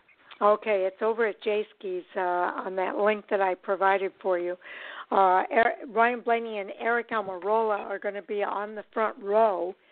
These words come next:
Uh, on the second row, you've got Joey Logano and Clint Bowyer, followed by third row, Martin Truex Junior and Brad Keselowski. Then you've got Kyle Busch and Alex Bowman on the fourth row.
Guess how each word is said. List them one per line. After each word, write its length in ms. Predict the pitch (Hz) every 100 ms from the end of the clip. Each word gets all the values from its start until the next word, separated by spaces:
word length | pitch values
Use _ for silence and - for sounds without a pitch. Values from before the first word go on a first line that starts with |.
| - - - -
Uh, 340 | 208 196 185 185 -
on 160 | 190
the 100 | 190 -
second 360 | 254 269 269 214
row, 220 | 196 190
you've 240 | 196 185 -
got 220 | 196 -
Joey 160 | 214
Logano 600 | 214 196 208 208 214 208
and 120 | 180 170 -
Clint 300 | 226 302 185
Bowyer, 480 | 208 220 233 240 - _ - - - - -
followed 300 | 214 202 202
by 400 | 208 196 190 185 -
third 240 | 233 240 214
row, 400 | 220 214 214 202
Martin 380 | 196 220 240 202
Truex 260 | 247 220 202 - _ -
Junior 460 | 262 262 254 262 -
and 200 | 202 180 208
Brad 240 | 196 196 -
Keselowski. 840 | 196 - 202 226 233 - 233 233 - - - - - -
Then 160 | 202
you've 140 | 196 180
got 260 | 190 180
Kyle 280 | - 226 226
Busch 240 | 226 214 -
and 100 | 208
Alex 320 | 190 190 185 -
Bowman 300 | 220 226 226
on 160 | 208 180
the 80 | 180 -
fourth 220 | 262 277 -
row. 400 | 247 233 226